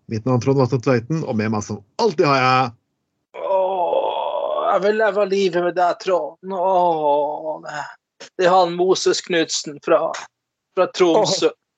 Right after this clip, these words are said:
Speaker 2: Jeg er så melankolsk her oppe. Nå like før jeg får s-, kjøre kuken rett inn i midnattssola.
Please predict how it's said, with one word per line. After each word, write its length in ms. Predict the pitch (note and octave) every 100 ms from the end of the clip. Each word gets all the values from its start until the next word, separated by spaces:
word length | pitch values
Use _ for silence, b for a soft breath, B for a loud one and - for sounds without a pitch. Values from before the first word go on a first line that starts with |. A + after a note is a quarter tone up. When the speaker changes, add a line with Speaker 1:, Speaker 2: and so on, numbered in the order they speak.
| _ -
Speaker 2:
Jeg 180 | F#3 G3
er 80 | -
så 120 | F#3
melankolsk 680 | D#3+ D#3+ D3+ - D#3 C#3+ D#3+
her 100 | D#3+
oppe. 280 | D3+ - E3 D3+ E3
Nå 140 | F3+ E3+
like 260 | F3 E3 -
før 280 | F3 D#3 D#3+
jeg 240 | D3+ D3+ - _ _ _
får 160 | D#3 D#3
s-, 220 | - F3
kjøre 220 | G3 F3+ -
kuken 400 | G3+ D#3+ E3 F3
rett 240 | D#3 F#3
inn 80 | D#3
i 60 | D3+
midnattssola. 680 | D#3 D3+ C#3+ - F3 D#3+